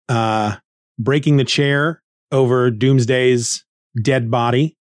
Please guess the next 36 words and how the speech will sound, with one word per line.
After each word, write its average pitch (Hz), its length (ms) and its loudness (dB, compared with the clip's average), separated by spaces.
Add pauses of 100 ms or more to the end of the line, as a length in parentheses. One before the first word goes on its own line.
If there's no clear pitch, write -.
(140)
and 120 220 2
how, 117 580 0
um, 113 540 -2
everybody 123 480 2
else 123 420 -2
just 120 240 -2
assumes 123 560 2
that 117 260 0
he 117 280 0
is, 107 260 0
um, 98 440 -6 (280)
so 156 300 0
upset 143 600 -2 (140)
about 123 300 -2
losing 127 340 2
Superman 143 600 0
that, 117 240 -2
that 113 180 -2
this 120 180 0
is 117 120 0
how 117 280 0
he 113 240 2
is, 104 340 -2
he's, 117 240 -4
he, 110 180 -2
he's 123 220 2
taking 143 340 0
it 117 80 0
out 120 400 -2 (320)
on 139 180 2
<laughs> - 0 -
Doomsday. 147 680 2 (520)
You 139 140 2
know, 139 160 4
like, 135 300 2
uh, 120 360 2